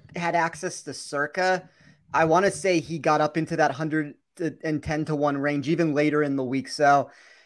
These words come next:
you know, it's, it's one of those things that we always talk about, Nick, like, it's the course-specific nature of these events, and that's why you and I try to build things specifically for the venue on hand. You know, it doesn't mean that Wyndham Clark could have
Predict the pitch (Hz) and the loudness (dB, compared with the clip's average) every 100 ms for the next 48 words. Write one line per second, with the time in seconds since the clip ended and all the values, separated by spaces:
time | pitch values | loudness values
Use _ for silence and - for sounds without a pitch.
0 | - 185 202 - - 226 220 294 320 247 | 4 8 8 6 0 2 6 8 10 8
1 | 226 226 208 175 151 170 165 165 170 - | 8 0 2 2 4 4 4 4 -2 -4
2 | 185 165 160 180 170 165 175 170 170 180 | -2 -2 0 4 4 4 2 -2 0 2
3 | 160 151 _ _ _ _ _ - 240 - | 2 2 _ _ _ _ _ -2 -2 0
4 | 269 - 247 285 - - 240 233 - 208 | -4 -2 0 0 -2 -8 -8 -8 -4 -4
5 | - 202 - - 185 175 170 - 175 - | -2 -4 -6 -8 -2 0 -2 -2 -2 0
6 | - 127 165 143 - 156 143 151 165 190 | -2 -2 -4 -2 0 0 -2 -4 -2 0
7 | 240 208 180 196 185 170 160 180 156 135 | 2 2 2 2 4 4 0 0 -2 2
8 | 170 170 - 160 151 - 170 - 185 175 | 2 2 -2 -6 -6 -8 -8 -6 -6 -2
9 | 170 151 165 131 151 156 151 139 185 175 | -2 -2 -4 0 0 0 -2 -2 -2 -2
10 | - _ _ - 185 190 202 220 202 208 | -6 _ _ 2 6 8 8 8 4 4
11 | 202 165 190 196 185 - 196 185 - - | 4 8 6 6 0 2 4 4 0 2
12 | 214 190 | 4 4